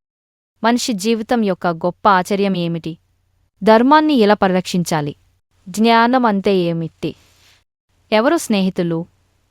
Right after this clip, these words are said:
ఎవరు శత్రువులు? యుధిష్ఠిరుడు ప్రశ్నలన్నింటికీ ఎంతో సుబోధంగా, ధర్మ సంక్షోభం లేకుండా సమాధానమిచ్చాడు. చివరికి యక్షుడు పచ్ఛన్నంగా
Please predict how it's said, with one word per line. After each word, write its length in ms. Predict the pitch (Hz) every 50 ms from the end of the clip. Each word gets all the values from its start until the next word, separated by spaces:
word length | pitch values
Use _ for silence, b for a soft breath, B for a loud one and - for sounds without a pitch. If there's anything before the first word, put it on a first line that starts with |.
| -
ఎవరు 400 | 180 185 196 190 190 226 254 277
శత్రువులు? 600 | 269 - - 208 180 - 196 185 175 170 165 - _ _ _ _ _ _ _ _ _ _ _ _ _ _ _ _ _ -
యుధిష్ఠిరుడు 600 | 196 220 208 269 - - - 285 269 254 254 247
ప్రశ్నలన్నింటికీ 1120 | 233 - 208 185 - - - 233 233 233 220 214 214 214 214 202 208 190 - - 175 - -
ఎంతో 360 | 170 180 185 208 202 - 269
సుబోధంగా, 720 | - - 214 180 185 208 208 180 190 180 175 170 160 151 - _ _ _ _ _ _ _ _ _ _ _ _ _ -
ధర్మ 240 | 202 226 233 262 311
సంక్షోభం 640 | 302 - 277 247 233 - - 233 220 196 214 214 196
లేకుండా 440 | 180 175 175 - - 175 175 196 233
సమాధానమిచ్చాడు. 880 | - - 190 190 196 196 202 202 190 175 151 _ - 165 151 143 - - _ _ _ _ - - 240
చివరికి 380 | 220 233 240 247 240 - 254
యక్షుడు 460 | 226 190 - - - 196 180 180 190 185 _ _ _ _ _ _ _ _ _ _ _ -
పచ్ఛన్నంగా 680 | - 226 - - 262 233 220 202 185 180 175 185 202 220